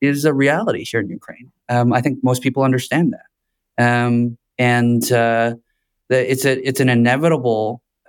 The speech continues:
result of the war lasting far longer than, uh, than anyone would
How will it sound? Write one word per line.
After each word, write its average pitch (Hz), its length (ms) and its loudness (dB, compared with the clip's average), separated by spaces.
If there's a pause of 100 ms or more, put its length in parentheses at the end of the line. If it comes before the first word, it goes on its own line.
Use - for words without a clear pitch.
(120)
result 123 500 0
of 117 220 -6
the 120 80 0
war 127 500 0 (140)
lasting 127 680 -2 (400)
far 127 240 2
longer 135 420 0
than, 123 500 0 (320)
uh, 120 400 0
than 127 140 0
anyone 123 400 2
would 104 140 -6